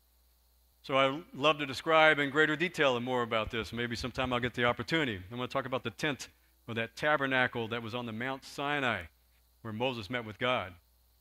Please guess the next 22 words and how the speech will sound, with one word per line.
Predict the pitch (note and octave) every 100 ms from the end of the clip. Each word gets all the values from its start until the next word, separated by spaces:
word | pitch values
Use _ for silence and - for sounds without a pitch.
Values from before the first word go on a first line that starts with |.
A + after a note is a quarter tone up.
| _ _ _
That | - _
canopy | C#3 B2+ A#2 A#2
that | G2+ -
came | A#2+ A2+
down | A#2 A2
over, | A2 A#2+ G#2+
and | F#2+
he | F#2+
was | G2 G2+
in | A2+
there | A2+ A2
and | G2
he | F#2+ F2+ _ _ _ _ _ _ _ _ -
met | A2+ B2
with | A2+ G2+
God. | A#2+ G#2 F#2+ F#2 _ _ _ _ _ -
Or | A#2+
that | A2+ G2+
tent | - C#3+ B2
that | A#2+
Moses | A#2+ B2+ A#2+ A2 F#2+ -
fashioned | - C3 C3 G2